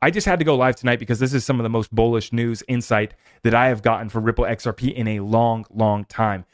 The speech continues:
So I had to go live tonight. Tomorrow, your regularly spe-, scheduled programming will continue. Hope to see you there. And, oh, by the way,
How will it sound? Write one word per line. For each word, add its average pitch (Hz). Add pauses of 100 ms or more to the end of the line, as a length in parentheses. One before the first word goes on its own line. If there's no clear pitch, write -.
(120)
So -
I 113
had 135
to 139
go 139
live 120
tonight. 113 (240)
Tomorrow, 127
your 110
regularly 120
spe-, -
scheduled 113
programming 110
will 131
continue. 113 (240)
Hope 147
to 127
see -
you 117
there. 120
And, 156
oh, 165
by 147
the 127
way, 120